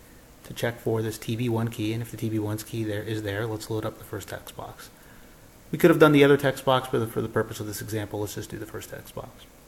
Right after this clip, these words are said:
Let's go ahead and start up the application again. So we'll come into this item.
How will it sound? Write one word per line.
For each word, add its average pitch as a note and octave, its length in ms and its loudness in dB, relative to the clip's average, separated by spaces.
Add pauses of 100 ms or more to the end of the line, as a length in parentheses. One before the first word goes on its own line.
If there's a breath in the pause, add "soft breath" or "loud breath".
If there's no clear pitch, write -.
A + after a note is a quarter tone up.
(1080)
Let's C3 160 0
go B2+ 120 6
ahead A#2 140 4
and G#2+ 80 -2
start G2 220 -8
up G2 120 -10
the G#2 100 -6
application - 480 -10
again. - 200 -16 (1400 loud breath)
So A2+ 140 -6
we'll A2+ 80 -4
come B2 180 0
into C3 180 -2
this D#3 160 -2
item. B2 280 -2